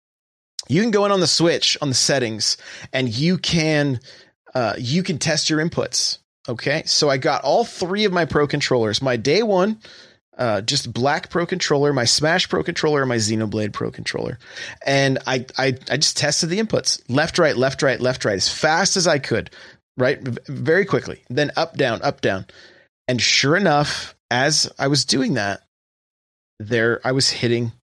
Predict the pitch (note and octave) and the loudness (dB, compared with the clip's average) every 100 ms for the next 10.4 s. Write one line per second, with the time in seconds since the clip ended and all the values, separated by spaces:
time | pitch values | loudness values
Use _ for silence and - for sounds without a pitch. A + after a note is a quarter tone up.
0 | _ _ _ _ - A#2+ - B2+ B2+ B2 | _ _ _ _ -4 -2 0 -2 -2 -2
1 | A#2 - A2 G#2+ G#2 - A2 A2+ - C3+ | 0 -4 -4 -4 -4 -4 -4 -4 -4 -6
2 | B2 A2+ - D3 E3 C#3 - - - - | -8 -6 -4 0 0 0 -6 -18 -14 -4
3 | C4 F4 F4+ B3+ - - F3+ D3+ F#3+ - | 0 2 2 0 -2 0 0 2 2 2
4 | F3 D#3+ C3+ B2 - - F2 C#2+ F#2+ B2+ | 2 2 2 0 -4 -6 -8 -8 -4 -4
5 | C#3 D#3 - - - - F#3 F#3+ D#3+ D#3 | -2 -2 -4 -14 -12 -4 0 2 2 4
6 | D#3+ G3 G#3 C3+ - C#3 B2+ A#2 A2+ - | 2 4 2 2 2 2 0 -2 -6 -2
7 | A#2+ A2 G#2+ - A#2 A#2 - F#3 D#3+ A#2 | -2 -2 -4 -6 -6 -4 0 0 0 0
8 | - B2+ A#2+ G#2 - - E3 D3 C#3 A2+ | 0 2 0 -2 -4 0 2 2 0 -2
9 | B2 G#2+ G2+ D2 - - - - _ - | -2 -2 -4 -2 -2 -2 -8 -20 _ -6
10 | F#2+ D#2+ - | -4 -4 -10